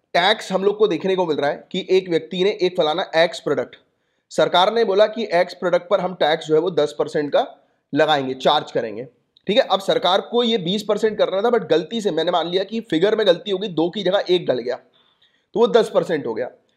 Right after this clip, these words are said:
और फिर जब सरकार ने बाद में जाकर पांच साल बाद रिव्यू किया, तब सरकार को लगा, "अरे यार, ये तो बीस परसेंट होना चाहिए, तो दस कैसे हो गया?"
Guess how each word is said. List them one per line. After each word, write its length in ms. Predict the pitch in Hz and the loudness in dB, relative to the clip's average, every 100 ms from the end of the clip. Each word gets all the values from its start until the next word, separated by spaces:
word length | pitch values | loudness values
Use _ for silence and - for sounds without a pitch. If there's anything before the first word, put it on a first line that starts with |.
| _ _ - | _ _ 2
और 100 | 190 | 2
फिर 200 | 202 262 | 4 0
जब 180 | 247 240 | 4 2
सरकार 360 | - 196 202 202 | 2 2 2 2
ने 60 | |
बाद 220 | 196 165 | 2 2
में 80 | 175 | 2
जाकर 220 | 208 196 | 2 2
पांच 340 | 208 175 170 170 | 0 0 0 0
साल 120 | 190 | 2
बाद 180 | 190 180 | 2 2
रिव्यू 280 | 156 165 208 | -2 -2 0
किया, 180 | 185 | 0
तब 140 | 139 165 | 0 0
सरकार 320 | 180 165 170 | -2 0 0
को 100 | 170 | 0
लगा, 140 | 160 | 0
"अरे 180 | 151 160 | 2 2
यार, 120 | 165 | 2
ये 60 | 156 | 0
तो 60 | 151 | -4
बीस 240 | 143 160 | -8 -6
परसेंट 300 | 185 160 165 | -6 -4 -2
होना 140 | 165 | -2
चाहिए, 260 | 156 156 147 | -2 -6 -6
तो 120 | 147 | -2
दस 80 | 160 | -2
कैसे 220 | 156 151 | -2 -4
हो 80 | 131 | -4
गया?" 120 | 120 | -6